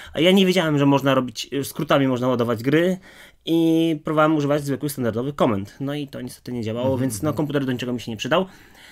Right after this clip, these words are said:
Speaker 1: i poszedł do zwrotu. Później Atari. Mroczne to czasy były. E, no bo wiesz, no, dwadzieścia, trzydzieści minut wgrywania jednej gry, gry były
Speaker 2: A nie było jeszcze turbo.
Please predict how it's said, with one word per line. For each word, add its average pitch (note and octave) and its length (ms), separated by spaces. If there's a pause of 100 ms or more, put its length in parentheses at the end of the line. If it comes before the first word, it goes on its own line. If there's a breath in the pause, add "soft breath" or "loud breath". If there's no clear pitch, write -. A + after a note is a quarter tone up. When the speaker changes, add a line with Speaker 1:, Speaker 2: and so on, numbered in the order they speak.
(340 loud breath)
Speaker 1:
i F3 180
poszedł C#3+ 320
do C3+ 60
zwrotu. F#3 320
Później D#3+ 360
Atari. F#3 480 (1500 loud breath)
Mroczne C#3+ 280
to C#3+ 100
czasy C#3+ 240
były. G3 320 (840 loud breath)
E, D#3+ 640
no F#3+ 160
bo G3+ 140
wiesz, F3+ 300
no, D3 100
dwadzieścia, D3 500
trzydzieści C#3+ 340
minut C#3 220
wgrywania C3+ 380
jednej C3 280
gry, C#3+ 260
gry C#3 200
były C3+ 360
Speaker 2:
A - 20
nie C3 140
było C3 180
jeszcze B2 220
turbo. D#2+ 360